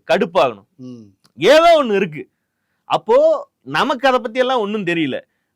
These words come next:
Speaker 1: அவங்களே தான் எடுத்து கொடுக்குறாங்க. இதெல்லாம் வந்து இரண்டாம் அம்மாவுடைய வேலை.
Speaker 2: ம்.
Speaker 1: அப்ப அவனுங்க ஒரு புதுசா ஒரு பேர் வச்சிருக்கானுங்க, நார்த் பிளாக் நீலாம்பரி.
Speaker 2: ஓ,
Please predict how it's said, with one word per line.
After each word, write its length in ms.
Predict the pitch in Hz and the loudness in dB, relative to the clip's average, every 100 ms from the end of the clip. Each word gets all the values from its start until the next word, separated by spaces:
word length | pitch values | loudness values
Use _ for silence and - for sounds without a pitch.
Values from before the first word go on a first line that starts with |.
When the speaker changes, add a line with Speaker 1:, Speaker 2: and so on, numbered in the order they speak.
| - | -4
Speaker 1:
அவங்களே 540 | 165 277 339 330 311 | -2 -2 -2 4 4
தான் 120 | 330 | 4
எடுத்து 340 | 269 233 220 214 | -2 -2 -2 -2
கொடுக்குறாங்க. 340 | 185 147 92 _ _ _ _ | -2 -2 -6 _ _ _ _
இதெல்லாம் 680 | 143 175 185 190 185 247 247 | -10 -8 -4 -2 0 -2 -2
வந்து 480 | 160 143 226 392 370 _ | -6 -8 -8 -10 -14 _
இரண்டாம் 560 | 135 156 202 208 196 170 | -6 -2 -2 0 0 0
அம்மாவுடைய 840 | 139 151 165 151 127 123 131 202 _ _ | -8 -4 -4 -2 -4 -6 -6 -8 _ _
வேலை. 480 | - 135 123 107 98 | -6 -4 -4 -8 -12
Speaker 2:
ம். 240 | 120 120 110 98 _ | -20 -20 -20 -20 _
Speaker 1:
அப்ப 280 | 160 190 | -2 0
அவனுங்க 180 | 180 175 | 0 -2
ஒரு 160 | 151 135 214 | -8 -10 -10
புதுசா 180 | 277 | -4
ஒரு 200 | 247 175 | -4 -4
பேர் 220 | - 175 175 | -6 -4 -4
வச்சிருக்கானுங்க, 540 | 147 135 101 104 90 _ _ _ | -8 -12 -12 -14 -16 _ _ _
நார்த் 460 | 127 165 277 269 185 | -6 -2 0 -2 -4
பிளாக் 300 | 214 202 202 | -2 -2 -4
நீலாம்பரி. 600 | 151 175 180 151 117 85 _ _ | -6 0 0 -2 -10 -14 _ _
Speaker 2:
ஓ, 280 | 131 170 139 | -10 -10 -10